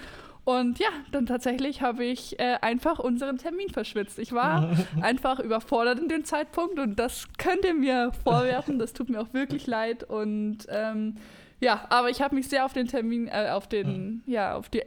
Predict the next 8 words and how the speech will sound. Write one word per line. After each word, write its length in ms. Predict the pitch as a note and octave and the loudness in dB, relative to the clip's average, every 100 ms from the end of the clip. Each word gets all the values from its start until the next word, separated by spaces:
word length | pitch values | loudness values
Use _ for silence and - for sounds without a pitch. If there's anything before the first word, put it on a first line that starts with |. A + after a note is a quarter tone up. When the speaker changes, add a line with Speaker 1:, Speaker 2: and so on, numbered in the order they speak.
| - - | -6 -8
Speaker 1:
ähm, 760 | A#3 A#3 A3 A3+ A#3 - - - - - | -6 -4 -4 -4 -6 -8 -12 -16 -18 -10
auf 140 | B3 - - _ _ | -10 -10 -20 _ _
die 720 | - A#3 A3 A3+ A3+ A3+ - C4 - - - - - | -8 -6 -4 -4 -4 -6 -6 -8 -14 -20 -20 -20 -8
Speaker 2:
Das 140 | - | 2
Meeting. 360 | D#3 C#3+ - - | 6 6 4 2
Speaker 1:
auf 60 | A#2+ | 2
den 100 | C4 | 0
Termin 260 | D#4+ E4+ | 0 -2